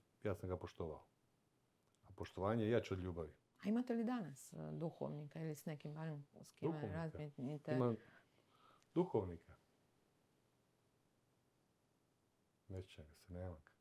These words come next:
Speaker 1: A samo prijatelj. Rođen sam kao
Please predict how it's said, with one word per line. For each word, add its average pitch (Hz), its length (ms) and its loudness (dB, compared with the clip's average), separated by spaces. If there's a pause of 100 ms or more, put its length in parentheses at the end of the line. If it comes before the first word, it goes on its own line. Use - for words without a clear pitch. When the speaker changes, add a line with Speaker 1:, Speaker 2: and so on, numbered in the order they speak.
(640)
Speaker 1:
A 90 100 -4
samo 101 260 2
prijatelj. 87 360 -4 (4000)
Rođen 113 320 6
sam 95 200 0
kao 92 420 2